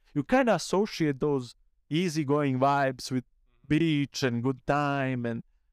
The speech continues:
you're not gonna listen to it in winter <laughs> with the snow. I mean, some people maybe will, some people may like it, but that, that's the kind of general feeling that I have. You kinda associate, and even,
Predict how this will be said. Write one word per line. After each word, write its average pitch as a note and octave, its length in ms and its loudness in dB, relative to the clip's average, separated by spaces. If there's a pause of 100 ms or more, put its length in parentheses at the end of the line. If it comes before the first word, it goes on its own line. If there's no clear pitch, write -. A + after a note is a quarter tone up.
(120)
you're C3+ 80 2
not F3 160 4
gonna E3+ 180 0
listen D#3 300 -2
to C#3+ 120 2
it B2+ 120 0
in B2 140 0
winter A2 360 -2 (340)
<laughs> - 760 -10
with E3 380 2
the D3 100 0
snow. B2+ 440 2 (280)
I F#3+ 120 4
mean, A#2 240 0 (340)
some A#2+ 180 0
people G#2+ 300 -2
maybe G#2+ 280 2
will, B2 220 4
some G2+ 280 -6
people - 280 -6
may G#2 120 2
like A#2 260 2
it, - 80 -8
but G2+ 160 -4 (460)
that, G3+ 200 2
that's A#3+ 220 2
the G3+ 80 -2
kind G3 240 0
of C3+ 140 -2
general E3+ 420 2
feeling B2 320 -4
that A2 180 2
I A2+ 40 -2
have. G2 240 -10 (280)
You E3+ 80 -4
kinda C#4+ 260 -2
associate, C#3 800 -2 (340)
and E3 160 2
even, C#4 300 0